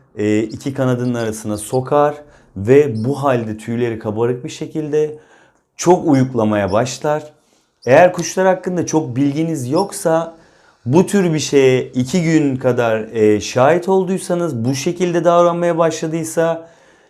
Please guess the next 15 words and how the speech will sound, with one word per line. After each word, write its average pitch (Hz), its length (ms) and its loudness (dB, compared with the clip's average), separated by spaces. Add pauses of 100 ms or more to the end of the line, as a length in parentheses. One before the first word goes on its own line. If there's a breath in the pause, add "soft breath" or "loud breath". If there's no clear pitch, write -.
(220 loud breath)
en 151 340 0
acil 113 440 0
şekilde 127 640 -2
muhakkak 131 880 -4
kuşunuzu 113 680 -6
veterinere 98 560 -4
götürün. 80 440 -10 (960 soft breath)
Tabii 135 240 0
ki 120 180 -2
bu 127 120 4
arada 131 280 2
dışkı 110 280 -8
kontrolünü 156 640 -4
de 160 60 -2
yapın. 160 460 -2